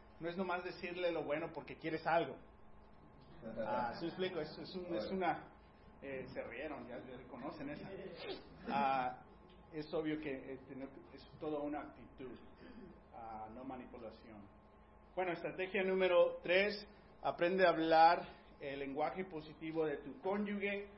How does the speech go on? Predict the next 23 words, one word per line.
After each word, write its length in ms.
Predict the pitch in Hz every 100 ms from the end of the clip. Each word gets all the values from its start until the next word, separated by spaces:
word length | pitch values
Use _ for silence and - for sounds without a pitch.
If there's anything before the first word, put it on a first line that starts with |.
| - - - -
Ah, 360 | 127 127 123
para 180 | 156 156
los 200 | 151 151
casados, 600 | 151 156 - 190 196 202 180
la 140 | 156
persona 400 | 160 - 196 202
que 140 | 202 180
más 420 | 185 208 240 -
queremos 760 | 262 226 170 139 120 - - - - - - -
que 140 | 185 170
nos 260 | 165 -
ame 480 | 190 214 165 143 147
es 140 | 151
nuestro 420 | 151 139 - 139 135
cónyuge. 400 | 135 127 117 101 98 - - - - - - - - - -
Si 80 | 165
sentimos 680 | 180 165 196 214 214 208 -
que 100 | 160
no 160 | 165
nos, 160 | 202 233 233 -
que 100 | 190
nos 200 | 185 -
ama, 500 | 226 302 185 165 -